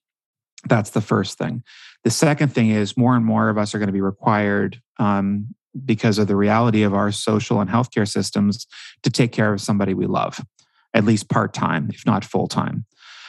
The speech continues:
Um, the third thing is because the consumer landscape is changing, it behooves us as businesses to say, "Let's get products and services to this new, emerging,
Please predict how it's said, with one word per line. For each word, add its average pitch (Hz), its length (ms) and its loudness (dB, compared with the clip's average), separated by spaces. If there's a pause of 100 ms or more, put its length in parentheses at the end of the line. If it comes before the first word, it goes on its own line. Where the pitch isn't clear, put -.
(140)
Um, 113 260 2
the 120 80 0
third 196 380 2
thing 113 180 0
is 104 300 -2
because 131 1000 -2 (140)
the 117 140 -2
consumer 160 580 2
landscape 101 560 -2
is 98 140 -4
changing, 104 640 0 (520)
it 135 220 0
behooves 175 600 2
us 104 400 -4 (100)
as 107 160 0
businesses 113 1000 -2 (380)
to 135 80 4
say, 113 540 0 (340)
"Let's 117 200 2
get 120 220 0
products 139 520 0
and 107 120 -6
services 135 680 -2
to - 120 -4
this 104 260 0
new, 120 540 4 (100)
emerging, 117 760 2